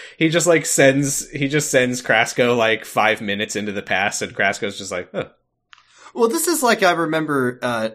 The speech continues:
Speaker 2: as a child thinking when I watched the hit movie Monsters, Inc, that when they send Randall through the door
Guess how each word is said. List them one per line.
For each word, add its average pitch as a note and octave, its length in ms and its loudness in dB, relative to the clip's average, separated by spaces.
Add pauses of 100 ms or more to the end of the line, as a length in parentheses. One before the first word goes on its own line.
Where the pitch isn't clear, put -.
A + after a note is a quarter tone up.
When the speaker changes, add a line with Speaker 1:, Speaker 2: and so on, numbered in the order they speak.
(140)
Speaker 2:
as C#3 180 -4
a B2+ 40 -8
child B2 520 -2
thinking A#2+ 360 -6
when G#2 160 -6
I G#2+ 40 -4
watched A2+ 420 -4
the G2+ 100 -8
hit G#2+ 180 -8
movie G2+ 240 -12
Monsters, F#2+ 440 -10
Inc, A#2+ 240 -6
that G#2 260 -12
when E3 320 -4
they C#3+ 180 -2
send B2+ 480 -2
Randall B2 360 -2
through C3 220 -6
the G#2+ 100 -6
door G2+ 580 -6